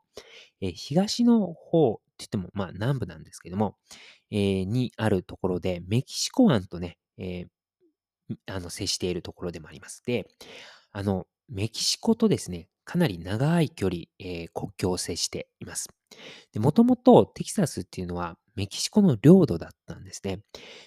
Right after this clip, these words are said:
まあ、ところがですね、テキサスはメキシコから独立して、えー、一時期ですね、まあ、独立国家として、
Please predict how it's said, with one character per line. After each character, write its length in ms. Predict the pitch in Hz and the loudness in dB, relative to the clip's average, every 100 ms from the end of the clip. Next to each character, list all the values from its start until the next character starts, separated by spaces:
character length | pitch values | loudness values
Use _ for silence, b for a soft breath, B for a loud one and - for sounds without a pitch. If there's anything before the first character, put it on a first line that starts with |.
| B - | B -8
ま 60 | |
あ、 20 | |
と 100 | - | -2
こ 120 | - 202 | 6 6
ろ 60 | |
が 100 | 180 | 6
で 100 | 98 | 2
す 100 | - | -2
ね、 200 | 95 87 - | -8 -8 -8
テ 100 | 139 | -10
キ 60 | - | -8
サ 100 | - | -4
ス 140 | 101 | -4
は 80 | 90 | -2
メ 160 | 92 | -4
キ 80 | - | -4
シ 120 | - | -4
コ 140 | - 131 | 0 0
か 140 | 135 | 2
ら 100 | 123 | -2
独 240 | 98 98 113 | -2 -4 -4
立 280 | 110 - | -6 -8
し 120 | 98 - | -10 -4
て、 340 | - 107 - | 0 0 -2
え 60 | - | -12
ー、 60 | - | -16
一 260 | - - 180 | -10 -6 -4
時 140 | - | -2
期 100 | - | -2
で 140 | 87 | -2
す 100 | - | -6
ね、 100 | 90 | -8
ま 120 | 87 90 | -8 0
あ、 20 | |
独 240 | 107 - | 2 4
立 220 | 165 - | 2 4
国 140 | - 185 | 4 4
家 140 | - - | 2 -6
と 100 | 85 | -6
し 80 | |
て、 180 | - - | -8 -16